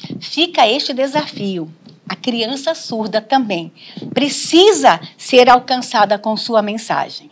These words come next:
Este evento fala de violência contra a criança, esse, esse evento tá aqui pra comemorar o Maio Laranja, e eu precisava falar dessas duas violências. A violência da não inclusão da criança, e agora eu quero falar de uma outra violência que me incomoda demais. A violência sexual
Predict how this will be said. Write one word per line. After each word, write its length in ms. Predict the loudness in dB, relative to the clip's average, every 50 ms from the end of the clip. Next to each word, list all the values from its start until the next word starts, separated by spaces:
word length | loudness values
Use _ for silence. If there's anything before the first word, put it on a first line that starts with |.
| _ 0
Este 280 | 2 4 4 4 4
evento 340 | 2 0 0 0 0 -2 -4
fala 380 | -6 -2 0 2 2 2 0 -4
de 100 | -6 -8
violência 560 | -8 -6 -4 -4 -2 -2 -4 -6 -6 -8 -8
contra 380 | -6 -4 -4 -4 -6 -8 -8 -8
a 100 | -10 -10
criança, 680 | -10 -10 -8 -6 -6 -4 -4 -6 -6 -6 -6 -6 -6
esse, 300 | -6 -6 -8 -10 -8 -6
esse 220 | -6 -6 -4 -2 -4
evento 400 | -4 -4 -4 -6 -8 -10 -6 -4
tá 80 | -4
aqui 180 | -4 -4 -6 -10
pra 160 | -10 -10 -10
comemorar 640 | -8 -8 -8 -8 -6 -6 -6 -6 -4 -4 -2 -4 -4
o 60 | -4
Maio 380 | -6 -6 -4 -4 -4 -4 -6 -6
Laranja, 680 | -6 -6 -6 -4 -2 -2 0 0 0 0 0 0 0 0
e 340 | 0 2 4 4 4 2 2 2
eu 120 | 2 4
precisava 560 | 4 2 2 2 2 2 2 2 2 2 0
falar 220 | 0 2 2 2 2
dessas 340 | 0 -2 -4 -4 -4 -4
duas 300 | -4 -6 -6 -6 -6 -8
violências. 640 | -8 -6 -6 -6 -6 -6 -8 -10 -12 -14 -16 -16 -20 _ _ _ _ _
A 80 | 0 0
violência 540 | 2 2 2 0 2 0 -2 -4 -2 -2 -2
da 160 | -2 -2 -4
não 420 | -4 -4 -4 -2 0 2 0 0 0
inclusão 540 | -4 -6 -4 -4 -2 -2 0 0 0 0 0
da 140 | -4 -6
criança, 680 | -6 -8 -6 -6 -4 -4 -2 -4 -4 -4 -2 -2 -2 -2 -2 -6 _
e 120 | -2 0 0
agora 320 | 2 2 2 2 2 2
eu 80 | 0 -2
quero 260 | -2 -2 -2 -2 -4
falar 320 | -6 -6 -6 -4 -4 -6
de 100 | -6 -6
uma 220 | -6 -6 -4 -4 -4
outra 340 | -6 -8 -10 -10 -12 -12
violência 540 | -12 -10 -8 -8 -6 -6 -6 -8 -8 -10 -12
que 160 | -12 -8 -8
me 80 | -6 -6
incomoda 580 | -6 -6 -6 -6 -2 0 2 2 2 0 -2 -6
demais. 520 | -8 -6 -6 -6 -6 -8 -10 -14 -18 -14 -2
A 140 | 0 0 0
violência 560 | 0 0 -2 -4 -4 -4 -6 -8 -10 -12 -14
sexual 760 | -14 -8 -6 -6 -6 -6 -10 -8 -2 0 2 2 0 -2 -6